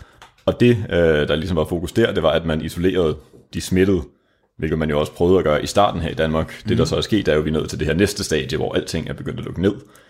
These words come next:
Speaker 1: og vi ligesom, ja, og hele landet på en eller anden måde er i isolation. Og for at finde et andet eksempel på det, så skal man faktisk helt tilbage til nitten atten, hvor det var den spanske, spanske syge, der ligesom hærgede.
Speaker 2: Okay.
Speaker 1: Øh, ja,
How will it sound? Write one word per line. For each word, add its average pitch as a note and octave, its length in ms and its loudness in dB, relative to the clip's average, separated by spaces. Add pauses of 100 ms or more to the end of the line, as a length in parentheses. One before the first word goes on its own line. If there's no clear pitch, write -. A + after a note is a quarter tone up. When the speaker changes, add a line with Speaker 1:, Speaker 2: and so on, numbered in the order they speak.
(680)
Speaker 1:
og D#2+ 140 0
vi E2 80 0
ligesom, D2+ 320 -4
ja, C#2+ 220 0
og D2+ 140 -2
hele G2 240 2
landet E2+ 320 2
på F#2+ 80 -6
en E2+ 100 -6
eller D2+ 120 -2
anden D2 100 -4
måde D2 200 -2
er C#2+ 40 -4
i C#2+ 40 -2
isolation. - 460 -8 (640)
Og - 80 -10
for A#2 160 2
at G2+ 60 -4
finde G#2 180 2
et F#2 60 2
andet F#2+ 220 4
eksempel F2 260 -4
på - 100 -8
det, C#3 240 4
så - 80 -6
skal G2 120 -4
man D#2 120 -2
faktisk D2 240 -2
helt - 120 -4
tilbage E2 200 -2
til F2+ 120 -2
nitten E2 260 -2 (100)
atten, F2+ 260 2 (420)
hvor F2+ 140 -6
det - 100 -6
var - 80 2
den E2 100 -4
spanske, F#2+ 520 0 (160)
spanske - 440 -4
syge, D#3 340 2
der C#3 120 2
ligesom E2+ 200 -4
hærgede. E2+ 340 4 (280)
Speaker 2:
Okay. B2+ 200 -10 (300)
Speaker 1:
Øh, D#2+ 360 0 (500)
ja, F2 220 2